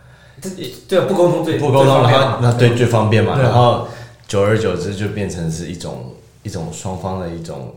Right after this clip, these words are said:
Speaker 2: 呃，文化差距越来越远也好，然后越来越不了解
Speaker 1: 对。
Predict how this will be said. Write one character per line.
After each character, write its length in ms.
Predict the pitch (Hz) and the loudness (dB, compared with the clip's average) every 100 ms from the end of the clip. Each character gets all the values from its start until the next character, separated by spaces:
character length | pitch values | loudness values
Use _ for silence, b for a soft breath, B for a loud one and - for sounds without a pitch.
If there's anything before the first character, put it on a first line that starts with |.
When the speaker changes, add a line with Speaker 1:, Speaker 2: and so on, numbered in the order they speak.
| - | -14
Speaker 2:
呃， 340 | 65 62 64 65 73 | -12 -10 -12 -14 -12
文 120 | 85 | -10
化 180 | 85 90 | -10 -10
差 200 | - 85 | -10 -12
距 120 | 82 | -8
越 180 | 90 85 | -6 -4
来 20 | |
越 200 | 82 78 | -4 -6
远 460 | 76 65 60 53 55 69 | -10 -14 -16 -18 -18 -18
也 160 | 67 82 | -16 -16
好， 320 | 80 62 - - | -14 -18 -20 -20
然 100 | - | -14
后 180 | 80 78 | -12 -8
越 160 | 92 87 | -4 -2
来 100 | 80 | -2
越 220 | 85 87 | -4 -6
不 220 | 80 - | -8 -8
了 240 | 87 73 - | -6 -8 -10
解 360 | - 60 80 - - _ | -12 -12 -14 -18 -20 _
Speaker 1:
对。 160 | - | -2